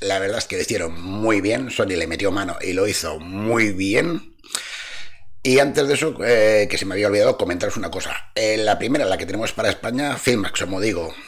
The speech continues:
sacó la primera edición en mil ochenta entre, entrelazador, mira, o sea, el mil ochenta i.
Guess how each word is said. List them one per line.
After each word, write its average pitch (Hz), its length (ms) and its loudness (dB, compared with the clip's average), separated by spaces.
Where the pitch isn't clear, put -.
sacó - 240 -2
la 92 120 4
primera 101 240 0
edición 92 320 0
en 85 180 -4
mil 101 140 0
ochenta 90 680 -2
entre, 98 1080 0
entrelazador, 120 580 0
mira, 80 340 -6
o - 60 -10
sea, 78 220 -2
el 85 80 -4
mil 101 160 0
ochenta 92 500 -4
i. 143 240 2